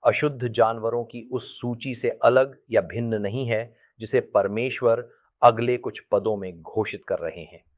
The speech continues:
बल्कि ये अशुद्ध जानवर टोएवा हैं जो इज़राइल द्वारा भोजन के रूप में उपयोग किए जाने पर परमेश्वर के लिए घृणित हैं। मुझे आपको एक और दिलचस्प सिद्धांत याद दिलाने की अनुमति दें,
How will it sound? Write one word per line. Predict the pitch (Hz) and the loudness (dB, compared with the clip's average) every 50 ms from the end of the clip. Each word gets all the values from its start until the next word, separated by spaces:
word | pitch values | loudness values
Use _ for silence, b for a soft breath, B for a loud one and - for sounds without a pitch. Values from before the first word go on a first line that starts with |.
| _ _ _ _ _ - | _ _ _ _ _ 2
बल्कि | 104 104 104 98 - 107 | 4 4 4 2 -4 -10
ये | 101 98 101 107 104 - | -8 -6 -4 -4 -2 -4
अशुद्ध | 107 101 - 117 110 104 92 98 | -4 -4 -4 -6 -8 -8 -10 -14
जानवर | 90 85 98 90 90 98 98 98 92 90 - _ _ _ _ _ _ - | -6 -2 -2 -2 0 -2 -2 -4 -4 -4 -4 _ _ _ _ _ _ 0
टोएवा | - 107 104 104 98 95 92 95 87 - | 4 4 6 6 4 2 2 0 0 -2
हैं | - - - _ _ _ _ _ _ _ | -6 -16 -20 _ _ _ _ _ _ _
जो | 113 101 101 95 | -4 -2 0 0
इज़राइल | 87 85 101 104 107 113 120 127 123 | -2 -2 2 4 4 4 4 2 0
द्वारा | 110 113 107 107 107 | 0 0 2 2 2
भोजन | 98 90 76 95 107 104 101 117 117 | 0 -2 -4 -6 -6 -4 -4 -6 -6
के | 110 - 104 | -6 -6 -6
रूप | 98 98 92 - | -6 -8 -8 -8
में | 107 104 | -10 -10
उपयोग | - - - - - 107 113 120 120 117 117 | -10 -10 -14 -10 -4 -2 0 0 0 -2 -6
किए | - 101 95 90 | -6 -4 -4 -2
जाने | 85 95 85 87 98 95 | -2 -2 -4 -2 -4 -6
पर | 92 - 95 - - _ _ _ _ _ _ - | -4 -4 -4 -6 -6 _ _ _ _ _ _ 0
परमेश्वर | 101 98 95 98 101 98 - - 104 92 | 0 0 0 0 -4 -4 -4 -2 -4 -4
के | - - 92 | -4 -6 -14
लिए | 87 85 85 80 | -14 -12 -14 -14
घृणित | 76 - - 92 87 85 82 76 - | -12 -10 -6 -6 -6 -6 -8 -12 -16
हैं। | - - _ _ _ _ _ _ _ _ _ _ _ _ _ b b b | -20 -20 _ _ _ _ _ _ _ _ _ _ _ _ _ b b b
मुझे | 139 156 156 190 233 | 8 8 10 10 12
आपको | 220 208 208 208 - 214 208 208 - 170 | 12 10 10 8 4 2 2 2 6 6
एक | 165 175 170 - - - | 6 6 6 4 6 10
और | 175 202 240 240 | 12 12 12 10
दिलचस्प | 196 165 165 165 160 165 202 208 202 208 - | 8 4 4 4 4 4 2 0 0 -2 -8
सिद्धांत | 170 - - 143 123 107 117 131 165 180 175 160 | -8 -6 -6 -4 0 4 6 6 6 6 4 0
याद | 151 139 139 139 | 2 4 4 4
दिलाने | 139 127 127 120 123 127 131 139 139 | 4 2 0 0 0 0 0 -2 -4
की | 127 - 156 - - - | -6 -8 -10 -6 -2 0
अनुमति | 123 127 131 127 131 127 - 127 | 0 2 2 0 0 -2 -4 -4
दें, | 113 113 110 87 85 | -2 0 -2 -2 -2